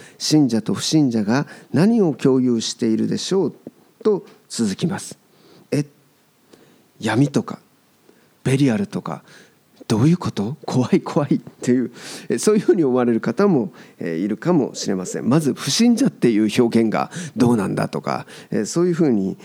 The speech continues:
えー、聖書にちょっと突っ込みを入れたくなる人もいるかもしれません。これはですね、決して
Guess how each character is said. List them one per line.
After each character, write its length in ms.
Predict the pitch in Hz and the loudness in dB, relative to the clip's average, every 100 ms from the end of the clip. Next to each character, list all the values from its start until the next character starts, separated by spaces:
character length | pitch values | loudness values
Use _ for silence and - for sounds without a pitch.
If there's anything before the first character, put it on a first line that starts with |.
| - - | -20 -8
え 160 | 101 92 | -6 -4
ー、 20 | |
聖 200 | - 123 | -4 -4
書 160 | - 98 | -2 -2
に 220 | 92 82 - - - | -2 -6 -12 -20 -14
ち 100 | - | -12
ょ 20 | |
っ 20 | |
と 160 | - 104 | -8 -8
突 160 | - | -8
っ 20 | - | -2
込 100 | 147 | 2
み 100 | 143 | 4
を 40 | |
入 80 | 135 | 4
れ 100 | 151 | 2
た 100 | 175 | 0
く 120 | 160 | 2
な 100 | 147 | 2
る 80 | 135 | 0
人 200 | 117 214 | -2 0
も 260 | 208 123 - | 2 0 -2
い 120 | - | -2
る 80 | 120 | -2
か 100 | - | -2
も 120 | 90 | -8
し 140 | 80 90 | -6 -6
れ 60 | |
ま 120 | 90 85 | -6 -6
せ 180 | 98 | -6
ん。 80 | 92 - - - | -6 -10 -20 -2
こ 120 | 226 | 2
れ 60 | 226 | 2
は 120 | 220 | 2
で 100 | 226 | -2
す 200 | - 107 | 0 2
ね、 280 | 113 117 - - - | 4 2 -2 -12 -6
決 160 | - 175 | 0 0
し 200 | - - | -2 -2
て 440 | 226 226 123 - | 2 2 0 -8